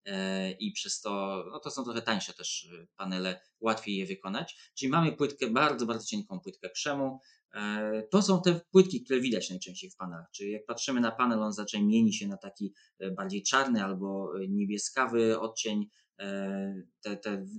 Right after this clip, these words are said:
wygląd jest, e, nieco różny, po tym nawet można poznać, nawet powiedziałbym, że laik może poznać, czy panel jest, e, monokrystaliczny, czy polikrystaliczny.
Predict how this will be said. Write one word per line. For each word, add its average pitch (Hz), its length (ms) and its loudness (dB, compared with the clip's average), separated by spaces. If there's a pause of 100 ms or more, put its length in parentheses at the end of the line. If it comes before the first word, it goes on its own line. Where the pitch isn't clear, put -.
(140)
wygląd 113 560 4
jest, 104 340 -4
e, 107 180 -2
nieco 117 300 6
różny, 120 300 2
po 117 100 -2
tym 117 140 2
nawet 107 180 0
można 110 220 0
poznać, 110 520 0
nawet - 340 -6 (180)
powiedziałbym, 107 340 0
że 104 100 -2
laik 107 280 0
może 95 200 -8
poznać, 95 360 -12 (260)
czy - 120 -14
panel 104 220 0
jest, - 260 -4
e, 98 100 -6
monokrystaliczny, 98 760 -4
czy - 120 -16
polikrystaliczny. 113 840 -6